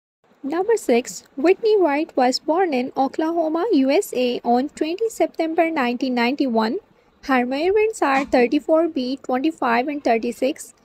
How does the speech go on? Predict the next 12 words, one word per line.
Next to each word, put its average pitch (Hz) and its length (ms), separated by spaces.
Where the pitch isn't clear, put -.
She - 240
weighs 381 280
fifty-seven 330 640
kilograms 269 640
and 240 160
stands 359 420
at 349 160
five 349 260
feet 285 180
and 269 200
six 233 240
inches. 277 500